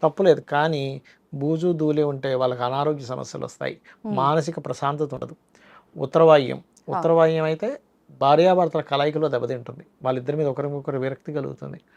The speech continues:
Speaker 2: మ్మ్.
Speaker 1: ఉత్తరం అంటే నార్త్, నార్త్ కుబేరం, కుబేరుడు ఉండే స్థానం.
Speaker 2: అవును.
Speaker 1: ఉత్తరే నిధి సంస్థితం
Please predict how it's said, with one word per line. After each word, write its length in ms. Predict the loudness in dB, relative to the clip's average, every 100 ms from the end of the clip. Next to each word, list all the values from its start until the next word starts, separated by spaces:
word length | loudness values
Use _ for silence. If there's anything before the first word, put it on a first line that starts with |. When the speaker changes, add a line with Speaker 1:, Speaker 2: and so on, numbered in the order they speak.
| -12
Speaker 2:
మ్మ్. 260 | -8 -6 -4 -4
Speaker 1:
ఉత్తరం 360 | 4 6 6 2 -8
అంటే 160 | -2 0
నార్త్, 440 | 4 2 0 -10 -10 _ _ _
నార్త్ 400 | -4 0 -2 -4 -10 -10 _ _ _ _
కుబేరం, 400 | 2 8 10 8 0 -4
కుబేరుడు 360 | 4 6 6 2
ఉండే 140 | 2 0
స్థానం. 280 | -4 -6 -8 -10 -8
Speaker 2:
అవును. 180 | -8 -16 _ -6 -4
Speaker 1:
ఉత్తరే 260 | 4 6 8
నిధి 160 | 6 2 -2
సంస్థితం 440 | -4 -4 -4